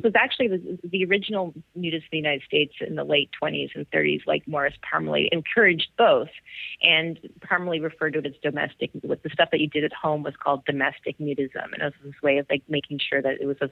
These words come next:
lifestyle all the time. And I do think people are still doing that. But the way that I was studying this material for the, for the article was through, you know, this incredible, um, rich outpouring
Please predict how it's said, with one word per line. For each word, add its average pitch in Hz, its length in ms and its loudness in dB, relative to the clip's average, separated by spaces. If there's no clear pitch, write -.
lifestyle 139 640 2
all 131 220 2
the 135 80 -6
time. 139 440 -2
And 208 80 6
I 214 40 6
do 254 140 6
think 240 180 2
people 175 280 4
are 151 80 6
still 151 520 2
doing 175 320 0
that. 147 300 2
But 180 120 -2
the 202 80 4
way 214 240 6
that 208 200 4
I 165 140 4
was 175 140 -2
studying 160 460 -2
this 151 140 -2
material 151 560 0
for 143 120 -4
the, 139 360 0
for 151 80 0
the 143 140 0
article 185 640 4
was 190 120 4
through, 196 600 4
you 165 160 0
know, 151 80 0
this 151 160 0
incredible, 156 1040 2
um, 147 460 -2
rich 151 240 2
outpouring 151 680 0